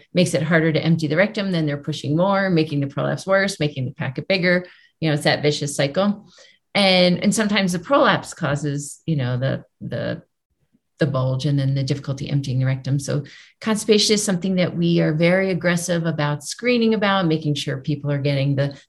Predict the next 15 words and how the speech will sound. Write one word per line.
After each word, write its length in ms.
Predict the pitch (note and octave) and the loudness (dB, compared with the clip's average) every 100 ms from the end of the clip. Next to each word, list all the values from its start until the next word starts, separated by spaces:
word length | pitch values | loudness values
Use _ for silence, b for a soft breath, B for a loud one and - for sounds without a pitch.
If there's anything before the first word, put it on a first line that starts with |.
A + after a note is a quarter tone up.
| _ | _
thirty 200 | D3 D3+ | 2 2
grams 360 | D#3+ D#3+ E3 E3 | 2 4 4 2
of 100 | E3+ | 2
fiber. 480 | F3+ F#3 F#3 G3 | 2 4 4 2
I 80 | G3 | 2
tell 260 | F#3+ G#3 G3 | 0 0 2
my 120 | A3 | 2
<laughs> 160 | A#3+ - | 0 2
patients 440 | A#3+ G#3 - C4+ | 2 2 0 0
and 160 | C4+ D#4 | 2 2
my 100 | D#4+ | 0
kids 420 | E4+ D#4+ D4 D#4 | 0 0 0 -2
and 120 | B3+ | -4
my 80 | A#3+ | -6
family, 440 | C4 A#3+ B3+ C4+ | -2 -2 -2 -4